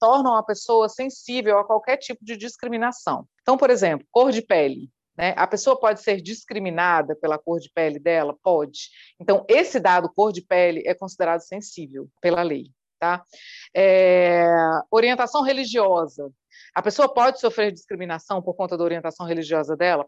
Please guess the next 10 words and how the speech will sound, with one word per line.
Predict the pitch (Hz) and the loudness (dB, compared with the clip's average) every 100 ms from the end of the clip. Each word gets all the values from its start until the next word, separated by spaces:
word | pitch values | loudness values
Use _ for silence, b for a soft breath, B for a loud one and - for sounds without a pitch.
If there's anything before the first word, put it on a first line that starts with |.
| - | 2
Pode. | 190 160 - - - _ _ _ - | 2 2 -4 -16 -18 _ _ _ -14
Então, | 185 185 196 - | -4 -2 -2 -2
esse | 196 220 226 | 2 2 2
dado | 175 175 | -2 0
também | 175 170 175 | -2 -8 -8
é | |
considerado | - 180 165 165 | -12 -10 -6 -6
dado | 160 165 165 | -4 -6 -8
sensível, | 190 190 - 175 139 139 - _ _ _ | -14 -12 -12 -12 -10 -12 -14 _ _ _
tá? | 143 160 | -4 -4